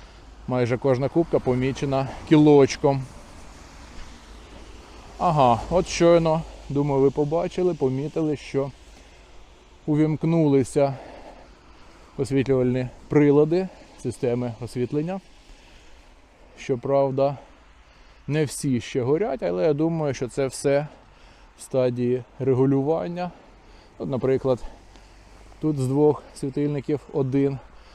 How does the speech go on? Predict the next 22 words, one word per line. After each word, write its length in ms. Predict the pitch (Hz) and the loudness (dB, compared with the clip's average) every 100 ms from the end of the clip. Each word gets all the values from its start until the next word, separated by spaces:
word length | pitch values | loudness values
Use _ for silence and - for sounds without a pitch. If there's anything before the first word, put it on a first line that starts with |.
| - | -12
там 140 | 131 123 | -6 0
далі 260 | 123 123 | 2 2
через 340 | - 120 120 113 | 0 -2 -2 -2
два 360 | 123 131 131 123 - - - - - - - | 0 2 2 -2 -16 -20 -20 -20 -20 -20 -8
стовпа 500 | - 135 - 131 120 | -2 -2 0 -2 0
так 220 | 120 - | -4 -8
само. 580 | - 156 165 170 175 170 - - - - - - - - - - - | -4 -2 -2 -4 -6 -8 -18 -20 -20 -20 -20 -20 -20 -20 -20 -16 -6
Там 200 | 117 110 | -4 -2
взагалі 460 | 120 113 127 143 | -2 -2 -2 -2
не 140 | 175 165 | -2 -4
горить, 420 | 147 160 160 160 - | -4 -4 -4 -6 -8
там 220 | - 113 110 | -6 -6 -4
один, 460 | 110 139 170 160 - | -4 -4 -4 -8 -8
тут 240 | 123 107 | -8 -6
один. 360 | 113 113 156 170 - _ _ - - - - | -4 -2 -2 -4 -10 _ _ -20 -20 -16 -2
Ну, 80 | 233 | 0
а 60 | |
можливо, 500 | 151 139 151 170 147 | 2 2 2 2 2
ці 220 | - 147 | 0 -2
системи 580 | 127 135 151 156 151 151 - - _ - - - - - - | -2 -4 -2 -2 -4 -8 -12 -20 _ -20 -20 -20 -20 -20 -12
вмикаються 800 | 120 127 131 143 139 135 127 - | -6 -4 -2 0 2 0 -4 -2
якось 500 | 123 123 127 123 - | -2 -2 -4 -6 -10